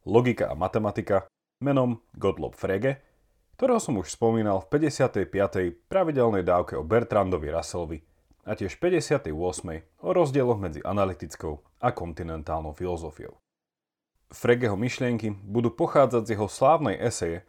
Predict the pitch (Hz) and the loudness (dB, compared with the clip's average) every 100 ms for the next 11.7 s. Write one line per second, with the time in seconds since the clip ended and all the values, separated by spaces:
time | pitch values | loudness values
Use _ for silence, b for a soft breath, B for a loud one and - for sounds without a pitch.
0 | _ _ 180 196 180 170 - 127 123 156 | _ _ 2 2 2 0 2 2 2 -2
1 | 165 - 95 - 101 107 101 92 87 85 | -4 -4 -6 -2 -2 0 0 0 0 -2
2 | - 95 98 - - 160 - 127 107 - | -8 -4 -4 -4 -6 -6 -2 -2 -4 -6
3 | 92 - 92 80 82 82 90 85 80 82 | -6 -4 -8 -8 -8 -4 -2 -2 -4 -6
4 | 78 78 - _ _ _ _ - 82 107 | -8 -8 -10 _ _ _ _ -14 -4 -4
5 | - 80 82 98 98 95 _ _ _ _ | -4 -6 -4 -2 -4 -6 _ _ _ _
6 | - 127 127 135 - - 156 160 143 _ | -2 0 4 2 2 -2 -2 -4 -10 _
7 | 117 117 113 90 92 87 87 82 80 - | 0 0 0 0 -2 0 -2 -2 -8 -14
8 | _ _ _ _ _ _ - - 110 104 | _ _ _ _ _ _ -6 2 4 2
9 | - 87 82 117 113 101 95 - _ _ | -2 -6 0 2 4 4 2 -4 _ _
10 | _ - 85 107 143 - 135 131 _ _ | _ -8 -4 -2 -2 2 2 2 _ _
11 | - 85 110 113 107 101 95 | -12 -4 -2 0 0 0 -6